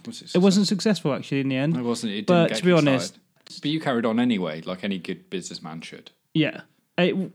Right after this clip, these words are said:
Speaker 2: it wasn't, I wasn't doing, I wasn't selling a unique idea. I just wanted to do really cool surf clothing that was eco-friendly, ocean-friendly, all that kind of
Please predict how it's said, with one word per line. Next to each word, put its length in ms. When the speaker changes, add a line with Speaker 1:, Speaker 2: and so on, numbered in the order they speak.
Speaker 2:
it 220
wasn't, 520
I 40
wasn't 320
doing, 340
I 60
wasn't 220
selling 280
a 80
unique 480
idea. 480
I 160
just 180
wanted 140
to 60
do 160
really 260
cool 380
surf 340
clothing 360
that 140
was 260
eco-friendly, 760
ocean-friendly, 480
all 100
that 100
kind 100
of 40